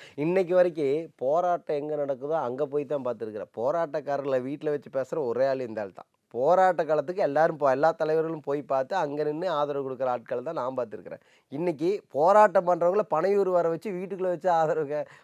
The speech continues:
ஆதரவு கொடுக்குற ஒரே ஆளு விஜய் அவர்கள் தான். வித்தியாசமான ஒரு அரசியல் முன்னெடுக்கிறார். இது வரைக்கும் தேர்தலை சந்திக்காதவரை பெரிய கட்சிங்கிறீங்க. என்ன பெரிய கட்சி? கூட்டம் சேர்த்துட்டா எல்லாம் பெரிய கட்சியா? அப்ப சன்னி லியோன் கட்சி ஆரம்பிச்சா, சன்னி லியோன் வந்து,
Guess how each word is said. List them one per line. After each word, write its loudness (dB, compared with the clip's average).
ஆதரவு 4
கொடுக்குற -2
ஒரே 2
ஆளு 2
விஜய் -4
அவர்கள் -8
தான். -20
வித்தியாசமான -4
ஒரு 0
அரசியல் -4
முன்னெடுக்கிறார். -8
இது -4
வரைக்கும் 0
தேர்தலை 0
சந்திக்காதவரை 2
பெரிய 2
கட்சிங்கிறீங்க. -6
என்ன -6
பெரிய -4
கட்சி? -8
கூட்டம் -6
சேர்த்துட்டா -2
எல்லாம் 0
பெரிய -4
கட்சியா? -8
அப்ப -2
சன்னி 0
லியோன் 2
கட்சி -4
ஆரம்பிச்சா, -2
சன்னி 0
லியோன் 4
வந்து, 0